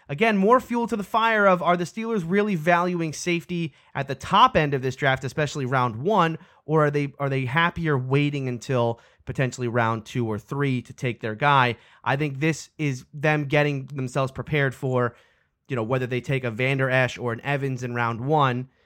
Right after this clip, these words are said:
and then, you know, you can go with round two or three safety. It seems like that may be a possibility. Joe Haden, uh, meeting with the media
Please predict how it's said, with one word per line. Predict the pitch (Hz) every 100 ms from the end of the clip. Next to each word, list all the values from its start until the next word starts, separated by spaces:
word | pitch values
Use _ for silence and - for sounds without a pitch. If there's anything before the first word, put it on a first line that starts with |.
| _ -
and | 131 131
then, | 127 127 123 123 -
you | 131
know, |
you | 123 123
can | 135
go | 131 123
with | 117
round | 120 110 110
two | 131
or | 113
three | - 131 120
safety. | - 123 - 110 104 _ _ -
It | 104
seems | - 151 139
like | 131 113 110 -
that | 131 123
may | 123 127
be | 120 120 120 113 104 _ _
a | -
possibility. | 123 107 123 143 147 - _ _ _ _ -
Joe | 127 175 185
Haden, | 147 175 196 208 208 117 143 143
uh, | 143
meeting | 139 180 185
with | 175 170
the |
media | 147 180 196 196 185